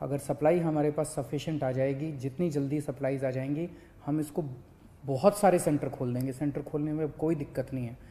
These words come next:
तो उसकी कोई चिंता नहीं है। और मैं उम्मीद करता हूँ कि आने वाले समय में सभी सरकारें काम कर रही है। आ, ये एक इतनी बड़ी महामारी है जिसको कोई भी अकेले इस पे पार नहीं पा सकता।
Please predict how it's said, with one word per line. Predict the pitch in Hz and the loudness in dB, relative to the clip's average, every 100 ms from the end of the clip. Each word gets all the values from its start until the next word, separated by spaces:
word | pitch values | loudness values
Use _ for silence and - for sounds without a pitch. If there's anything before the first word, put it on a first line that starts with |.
| - - - - - | -20 -20 -20 -20 -6
तो | - 69 69 - - - | -4 -2 -2 -4 -6 -8
उसकी | 135 - 165 | -8 -6 -2
कोई | 156 156 | -2 0
चिंता | 151 139 143 | 0 2 2
नहीं | 143 160 | 2 2
है। | |
और | 170 143 | 0 0
मैं | 139 | 0
उम्मीद | 135 147 170 | 0 0 0
करता | 170 165 196 | 0 0 -2
हूँ | |
कि | 202 190 | 0 0
आने | 147 156 | 2 2
वाले | 165 160 | 0 0
समय | - 147 | 0 0
में | 147 180 | 0 -2
सभी | - 135 147 | -4 -4 -4
सरकारें | - 131 135 143 | -6 -6 -4 -4
काम | 139 135 | -4 -6
कर | 139 131 | -4 -4
रही | 131 156 | -2 -4
है। | 175 - - - - - | -6 -12 -20 -20 -18 -6
आ, | 147 143 139 143 | -4 -2 -2 -4
ये | 135 165 180 | 0 4 4
एक | 170 170 | 2 0
इतनी | 160 196 208 | 0 2 4
बड़ी | 131 151 202 | 6 6 8
महामारी | 170 135 143 139 151 165 | 6 4 2 2 4 6
है | 117 - - - - - - - 156 | 4 0 -14 -18 -20 -20 -20 -16 -6
जिसको | 147 160 190 | -6 0 0
कोई | - 170 185 | 2 4 4
भी | 175 208 | 4 2
अकेले | - - 160 170 | 2 0 2 4
इस | 185 156 - | 4 2 -2
पे | 180 | -2
पार | - 143 151 | 2 2 4
नहीं | 147 147 | 2 2
पा | 120 | 0
सकता। | 113 120 - 123 | -2 -8 -10 -12